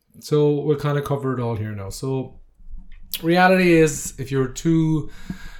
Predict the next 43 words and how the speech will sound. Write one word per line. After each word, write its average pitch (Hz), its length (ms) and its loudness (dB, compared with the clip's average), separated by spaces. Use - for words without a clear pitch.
too 185 140 -6
short 165 220 2
in 160 40 -2
time 151 320 2
to 139 80 -8
kinda 139 240 0
hear 147 180 2
about 135 280 2
it, - 400 -10
the 143 340 0
thing 175 160 0
with 165 140 0
sugar, 139 440 0
sugar 135 460 0
is 123 380 -2
the 135 80 -4
responsibility 135 720 -2
is 117 140 -8
really 120 280 -2
on 113 140 -4
you 113 140 -4
with 104 140 -8
regards 107 280 -10
to - 80 -12
your 104 80 -12
sugar 107 320 -12
consumption. 107 480 -14
So 123 160 -8
a - 0 -
lot 147 260 0
of 156 100 -2
people 143 260 2
now 135 240 -4
are 127 80 -4
demonizing 120 580 -4
sugar 196 400 -2
as 131 320 -4
the 127 100 -4
reasons 117 340 -6
for 104 160 -12
obesity 151 720 -2
or 98 160 -6
for - 540 -18